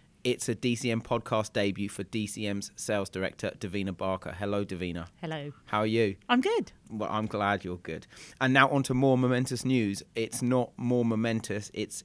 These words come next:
Speaker 1: equally momentous. It's just more news that is momentous. A couple of <laughs> Thursdays ago, on the twelfth of October, it was one of the biggest nights in the media calendar,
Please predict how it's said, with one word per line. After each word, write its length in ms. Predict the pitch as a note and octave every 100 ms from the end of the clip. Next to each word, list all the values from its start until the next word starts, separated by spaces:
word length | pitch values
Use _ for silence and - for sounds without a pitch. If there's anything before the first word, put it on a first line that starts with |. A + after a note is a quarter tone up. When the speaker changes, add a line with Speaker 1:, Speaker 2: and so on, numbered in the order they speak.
| -
Speaker 1:
equally 380 | C3 - A2
momentous. 640 | G#2 G2+ G2+ G2 G2 G#2 -
It's 260 | F#2+ F#2 - _ -
just 320 | A#2 G#2 -
more 280 | G#2 G2+ G2+
news 380 | G#2 G2+ F#2 G2
that 200 | G#2 -
is 260 | A2 G2+ F#2+ - - _
momentous. 800 | - F#2+ G2 G2+ - F#2 - - - - - - -
A 100 | A2
couple 300 | - C#3 B2
of 60 |
<laughs> 100 | -
Thursdays 480 | D3 D3+ C3+ C3+ A#2
ago, 400 | D3 - A#2 B2 G#2+ - - - - - -
on 180 | C3+
the 80 | C3
twelfth 420 | B2+ - C3+ C3+
of 120 | B2+ B2
October, 600 | A#2+ - C3 D3 G#2 F#2+ - -
it 140 | - B2+
was 160 | C3+
one 180 | B2 C3+
of 160 | C3 A2
the 280 | C3 C3 B2
biggest 340 | B2+ A#2 B2 -
nights 340 | A#2+ A#2 - -
in 240 | B2 A#2
the 100 | A2+
media 400 | A2+ A#2 A2+ A2+
calendar, 540 | A2 A#2 A#2 A#2 B2+